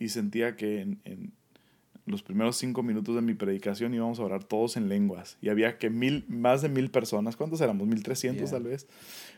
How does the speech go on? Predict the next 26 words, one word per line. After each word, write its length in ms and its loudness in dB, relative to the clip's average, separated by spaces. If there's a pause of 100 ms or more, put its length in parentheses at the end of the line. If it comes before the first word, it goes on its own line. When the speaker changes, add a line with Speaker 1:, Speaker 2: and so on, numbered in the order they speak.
Speaker 1:
Personas 420 2
Speaker 2:
Sí. 60 2
Speaker 1:
reunidas 460 6
en 100 2
ese 180 0
lugar 320 4
totalmente 540 0
ilegal 440 2
porque 240 -6
solo 180 -2
caben, 440 -4 (320)
sa-, 260 -2
<laughs> 40 -12
cabe 220 12
la 100 12
Speaker 2:
Solo 60 8
Speaker 1:
mitad. 300 10
Speaker 2:
caben 220 4
como 200 4
quinientos. 640 4
Speaker 1:
<laughs> 40 4 (720)
Y 60 6
metiste 480 6
mil 180 2
trescientas 500 4
personas. 600 6